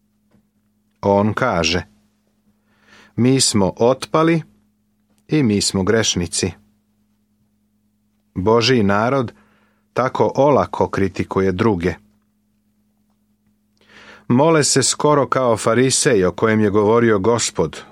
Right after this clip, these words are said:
u Evanđelju po Luki, u osamnaestom poglavlju, jedanaesti i dvanaesti stih. „O, hvala ti, Gospode, što sam tako dobar. Ja sam odvojeni hrišćanin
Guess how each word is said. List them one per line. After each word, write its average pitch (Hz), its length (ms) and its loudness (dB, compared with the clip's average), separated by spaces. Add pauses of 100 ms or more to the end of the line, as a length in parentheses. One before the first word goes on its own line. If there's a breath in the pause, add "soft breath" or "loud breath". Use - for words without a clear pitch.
u 104 140 0
Evanđelju 101 640 0
po 104 200 -2
Luki, 120 520 -2 (680)
u 101 100 -2
osamnaestom 101 840 -2
poglavlju, 107 540 0
jedanaesti 85 840 -2
i 98 120 -6
dvanaesti 87 760 -4
stih. - 500 -8 (1800 soft breath)
„O, 135 200 2
hvala 139 460 2
ti, 120 160 -2
Gospode, 104 560 0
što 95 180 -2
sam 98 200 -2
tako 104 320 -2
dobar. 98 420 -2 (1400)
Ja 107 260 2
sam 101 260 -2
odvojeni 107 500 0
hrišćanin 113 680 -2